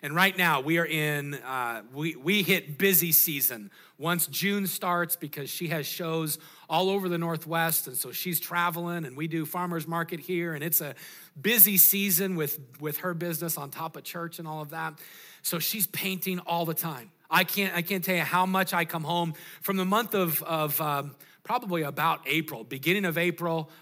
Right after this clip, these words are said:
until the end of October, Sep-, or October, November. I'll come home. It'll be six o'clock at night. She's finishing painting something, and it's amazing. I came home the other day, and a story went something like this. As I got home,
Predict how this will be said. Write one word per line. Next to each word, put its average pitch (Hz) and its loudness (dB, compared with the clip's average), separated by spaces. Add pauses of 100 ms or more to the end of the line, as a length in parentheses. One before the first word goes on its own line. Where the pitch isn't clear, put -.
until 160 2
the 156 -4
end 180 2
of 156 -2
October, 165 -2
Sep-, 147 -2
or 143 -2
October, 160 0
November. 160 -2 (360)
I'll 180 2
come 185 -2
home. 180 -2
It'll 214 0
be 180 0
six - 2
o'clock 175 -6
at 147 -12
night. 151 -4
She's 165 -4
finishing 160 -6
painting 160 -8
something, 151 -8
and 120 -12
it's 151 -4
amazing. 151 -6 (540)
I 160 -2
came 233 -2
home 214 0
the 202 0
other 190 0
day, 180 0 (840)
and 151 -2
a 143 -2
story 185 -2
went 170 -2
something 175 -2
like 156 -4
this. 170 2
As 151 -6
I 185 -4
got 185 -2
home, 175 -6